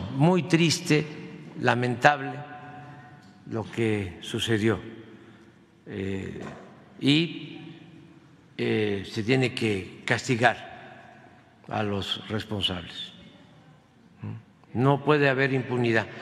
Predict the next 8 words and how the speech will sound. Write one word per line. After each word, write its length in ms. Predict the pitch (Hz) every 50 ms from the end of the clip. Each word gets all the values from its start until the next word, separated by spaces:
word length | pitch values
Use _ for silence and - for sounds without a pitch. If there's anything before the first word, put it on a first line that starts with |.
| - - - - - - - - - - - - - - - - - - -
Sí, 600 | - - - 165 165 170 180 190 180 - - 175 -
no, 920 | 143 156 175 185 190 190 190 185 175 175 165 156 147 147 151 - - - 127
de 140 | 147 156
acuerdo 420 | 151 143 147 185 202 196 185 190 180
al 460 | 165 151 139 135 131 123 123 123 123
informe 420 | 127 117 120 156 175 165 165 156
que 160 | 131 135 135 127
nos 420 | 120 123 120 113 98 - -